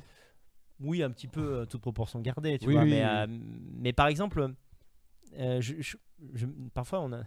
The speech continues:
Speaker 1: ça fait, j'ai fait tellement de vidéos dans ma vie que j'ai peur de me répéter parfois.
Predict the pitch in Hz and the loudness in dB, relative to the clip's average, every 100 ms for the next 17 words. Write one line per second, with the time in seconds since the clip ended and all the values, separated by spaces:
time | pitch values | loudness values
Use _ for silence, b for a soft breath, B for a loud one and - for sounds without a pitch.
0 | - - 113 123 117 - 127 156 170 127 | -14 -10 -8 -4 -6 -4 -2 -2 -2 -4
1 | 131 143 127 127 170 117 113 165 143 117 | -2 0 0 -4 -6 -6 2 2 2 -2
2 | 113 113 123 131 - 120 104 - | -2 -2 -2 -4 -4 -6 -6 -10